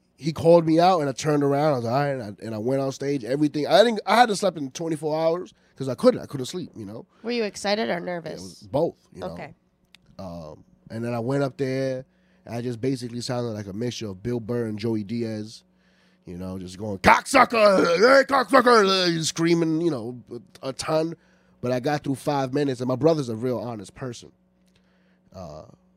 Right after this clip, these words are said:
Speaker 1: and I go, and I was like, "Oh, shit." I mean, I felt good, but I don't know. And then he walks outside, and, and he saw every comedian that went up. He goes, "I don't know if these people are your competition, but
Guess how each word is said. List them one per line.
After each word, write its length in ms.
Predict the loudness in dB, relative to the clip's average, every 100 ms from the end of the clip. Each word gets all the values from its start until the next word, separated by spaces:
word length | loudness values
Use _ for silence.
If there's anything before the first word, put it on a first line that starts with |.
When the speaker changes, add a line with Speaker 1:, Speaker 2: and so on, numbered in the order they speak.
| _ _ _ _ _ _ _ _ _ _ -16
Speaker 1:
and 440 | -14 -14 -18 -20 _ _ _ _ _ _ _ _ -20
I 60 |
go, 140 | -16 -10
and 140 | -10
I 60 | -10
was 120 | -14
like, 140 | -18 -20 _
"Oh, 200 | -20 -20 _
shit." 240 | -20 -20 _
I 40 | -16
mean, 140 | -14
I 40 | -16
felt 360 | -10 -6 -4
good, 160 | -4 -6
but 60 | -6
I 80 |
don't 140 | -8 -8
know. 200 | -10 -14 _ _ _ _ _ _ _ _
And 100 | -14
then 280 | -14 -14 -16
he 60 | -14
walks 280 | -12 -12 -14
outside, 520 | -16 -14 -14 -14 -18
and, 120 | -18 -14
and 180 | -12
he 80 | -12
saw 200 | -10 -8
every 160 | -8 -10
comedian 360 | -14 -14 -14
that 60 | -16
went 200 | -16 -16
up. 160 | -18 _ _ _ _ _ _
He 80 | -18
goes, 400 | -18 -18 -20 _ _ -12
"I 120 | -8
don't 140 | -8
know 280 | -8 -10 -14 _
if 60 |
these 160 | -18 -16
people 320 | -16 -14 -14
are 40 | -14
your 100 | -16
competition, 800 | -18 -20 -20 _ -20 -18 -20 -20 _ _ _ _ _ _ _ _ _
but 120 | -20